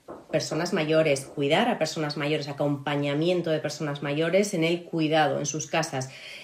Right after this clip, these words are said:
Esto, eh, es bastante amplio porque si quieres trabajar para una empresa, pues en principio puedes tener ese acompañamiento, pero te van a exigir un mínimo nivel,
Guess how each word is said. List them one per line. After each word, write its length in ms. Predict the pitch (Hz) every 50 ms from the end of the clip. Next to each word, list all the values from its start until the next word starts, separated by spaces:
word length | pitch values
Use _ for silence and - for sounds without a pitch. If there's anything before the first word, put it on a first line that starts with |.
| - -
Esto, 840 | 165 175 165 165 - - - 185 185 190 190 190 190 190 196 - -
eh, 500 | 151 156 151 151 151 151 151 151 151 151
es 120 | 151 147 -
bastante 560 | 165 156 - - 160 165 165 151 - 156 147
amplio 640 | 165 208 226 220 - 208 220 247 277 294 285 285 - _
porque 640 | _ 165 147 151 - - - 165 170 175 180 185 185 185
si 160 | - - 135
quieres 180 | 151 143 147
trabajar 400 | - 156 147 143 - 143 - -
para 260 | - 190 202 202 196 190
una 160 | 190 180 175
empresa, 580 | 165 160 - 190 190 208 202 - 151 127 127 -
pues 180 | 151 151 - 156
en 120 | 147 139
principio 640 | 135 139 135 131 - 170 170 165 156 143 139 135 131
puedes 440 | - 165 170 165 156 156 151 147 -
tener 300 | 151 151 160 160 143 127 - - - - - - - _
ese 400 | - 156 151 139 - - 156 143 139
acompañamiento, 1300 | 143 147 143 139 131 139 147 147 143 147 147 147 151 156 160 160 160 160 156 - 143 131 - - -
pero 220 | - 143 139 135 135
te 80 | 139 135
van 100 | 131 135
a 40 |
exigir 420 | 135 - 143 135 - 156 131 135 -
un 240 | - 170 156 147 147
mínimo 320 | 143 147 143 143 143 143 143
nivel, 360 | 143 151 170 208 247 285